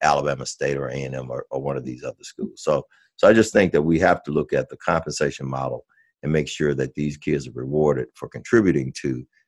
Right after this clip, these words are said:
such an enormous amount of money that's being made from these colleges. So we just want you to keep that in mind. Uh, it, it, hopefully that's something that you don't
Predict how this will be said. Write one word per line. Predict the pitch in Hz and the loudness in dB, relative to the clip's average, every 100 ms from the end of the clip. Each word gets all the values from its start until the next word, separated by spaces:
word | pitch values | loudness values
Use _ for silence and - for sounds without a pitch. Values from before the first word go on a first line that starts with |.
| _ _ | _ _
such | - 85 80 | 0 2 2
an | 71 | -2
enormous | 67 76 95 127 113 82 67 - - | -2 2 6 8 8 6 0 -6 -4
amount | 76 71 67 | -2 0 -2
of | 67 | -4
money | 67 64 64 _ _ _ - | -6 -6 -12 _ _ _ 0
that's | 71 - | 0 0
being | 78 67 67 | -4 -2 0
made | 73 73 65 64 _ _ _ _ | 2 2 0 -4 _ _ _ _
from | 69 67 | -4 -4
these | 65 62 | -4 -8
colleges. | - 73 76 76 - - | -12 -12 -14 -18 -10 -2
So | 82 71 67 - | 2 2 -2 -2
we | 98 | 0
just | 107 120 | 4 2
want | 101 95 - | 4 4 4
you | 92 | 0
to | - | 0
keep | - 104 - | 0 0 6
that | 85 | 6
in | 76 | 6
mind. | 80 80 76 73 71 _ _ _ _ - | 4 4 4 0 -4 _ _ _ _ -2
Uh, | 73 69 - _ | 0 0 -2 _
it, | - 82 - | -2 -2 0
it, | 78 - - | -4 -4 -12
hopefully | - 143 139 - 82 | 2 6 6 6 6
that's | 73 87 - | 8 6 4
something | 92 82 76 73 | 0 0 0 -2
that | 69 - | -2 -2
you | 85 80 | -2 -2
don't | 71 76 71 | 0 0 0